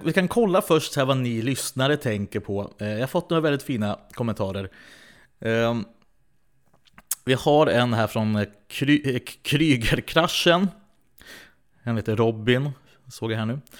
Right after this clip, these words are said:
Han skriver så här: "Intressant, gas har något höstigt och vintrigt över sig. Macken känns höstigt grådaskigt.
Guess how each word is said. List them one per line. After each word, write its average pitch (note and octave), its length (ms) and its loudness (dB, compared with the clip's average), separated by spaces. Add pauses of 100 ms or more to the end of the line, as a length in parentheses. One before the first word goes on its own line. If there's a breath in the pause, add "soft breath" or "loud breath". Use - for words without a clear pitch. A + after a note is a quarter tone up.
(220 loud breath)
Han D3+ 180 0
skriver F#3 200 2
så G3 80 2
här: F3+ 320 6
"Intressant, E3+ 800 2
gas C#3 440 4
har E3 160 2
något F3 220 2
höstigt - 580 0
och A#2 220 -4
vintrigt D3 460 0
över G#2+ 220 2
sig. G2+ 300 -6 (880 loud breath)
Macken E3+ 680 2
känns B2 320 -2
höstigt - 640 -2
grådaskigt. A2 1400 -2